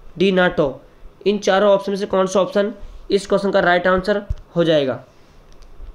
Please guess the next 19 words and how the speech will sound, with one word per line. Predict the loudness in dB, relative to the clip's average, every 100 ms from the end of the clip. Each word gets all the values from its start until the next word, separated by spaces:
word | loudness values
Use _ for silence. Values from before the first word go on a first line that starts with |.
| -20 -20 -20 -20 -20 -20 _ -6
इस | -2
क्वेश्चन | 0 2
का | 2
राइट | 2 2
आंसर | 0
हो | 2
जाएगा, | 2 2 -2 -2
हो |
जाएगा | 0 0
ऑप्शन | 0
नंबर | 0
डी | 2 2
हो |
जाएगा, | 2 0
नाटो। | 0 0 0 -4 -8 -14 -4
ठीक | -4 -2
है, | -4 -6 -20 -18 -18 -18 _ _ -12 -10 -12 -20 -20 -12
इसके | -2 2
बाद | 2 0